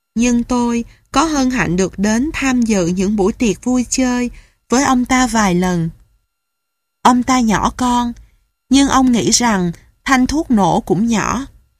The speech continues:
Những buổi tiệc thường vui nhộn sau khi đô đốc đến. Đêm đó, ông ta và một người đàn ông đang thi vòng chung kết trò thi uống rượu.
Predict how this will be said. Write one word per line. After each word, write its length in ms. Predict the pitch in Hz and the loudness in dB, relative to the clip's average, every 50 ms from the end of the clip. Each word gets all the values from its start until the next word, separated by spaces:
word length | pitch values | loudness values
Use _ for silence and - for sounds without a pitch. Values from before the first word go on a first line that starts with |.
| _ _ _ _ _ _ | _ _ _ _ _ _
Những 220 | 208 214 226 240 | 0 2 2 2
buổi 160 | 233 185 220 - | 2 0 0 0
tiệc 260 | - 247 208 - - | 0 -2 -2 -2 -2
thường 240 | 240 240 208 185 185 | -2 0 0 0 -2
vui 220 | - 247 254 254 | -2 -2 0 0
nhộn 400 | 233 226 220 190 165 156 156 175 | 2 2 0 0 0 0 -2 -2
sau 260 | - - 269 254 247 | -2 0 0 -2 -2
khi 200 | - - 269 254 | -2 -2 -2 0
đô 180 | 226 254 254 247 | 0 0 0 0
đốc 240 | 247 277 285 - 214 | 0 -2 -2 -2 -2
đến. 360 | 220 233 233 247 262 302 320 - - _ _ _ _ _ _ _ _ _ _ _ _ _ _ _ _ - | -2 0 0 0 -2 -4 -6 -10 -16 _ _ _ _ _ _ _ _ _ _ _ _ _ _ _ _ -2
Đêm 300 | 220 247 254 240 233 226 | 0 2 2 2 2 2
đó, 380 | 226 226 226 233 254 294 - - - - _ _ _ _ | 2 0 0 -2 -4 -4 -6 -10 -14 -20 _ _ _ _
ông 260 | - 262 262 262 247 | 2 4 4 2 2
ta 240 | - 262 262 262 240 | 0 2 2 2 2
và 140 | - 220 | 2 2
một 240 | 196 185 180 170 - | 2 2 0 0 0
người 200 | 196 208 202 180 | 0 0 2 2
đàn 240 | 175 190 190 175 175 | 2 0 0 -2 -2
ông 320 | - 226 233 247 247 247 247 - - _ _ _ _ _ | -2 0 0 0 -2 -4 -6 -8 -14 _ _ _ _ _
đang 240 | 226 240 247 247 240 | 0 2 2 2 0
thi 200 | 262 262 254 240 | 0 0 0 0
vòng 260 | - 226 202 180 175 170 | 2 2 2 2 0 0
chung 260 | - 240 240 240 240 | 0 0 0 0 -2
kết 380 | - - 254 277 330 - - - | 0 0 0 0 -2 -4 -4 -4
trò 220 | 240 226 190 165 | -2 0 0 0
thi 220 | - 233 247 247 | 0 0 -2 0
uống 240 | 240 - 233 254 294 | 0 0 0 -2 0
rượu. 400 | 269 240 214 180 160 160 156 165 | 0 0 2 2 2 0 -2 -4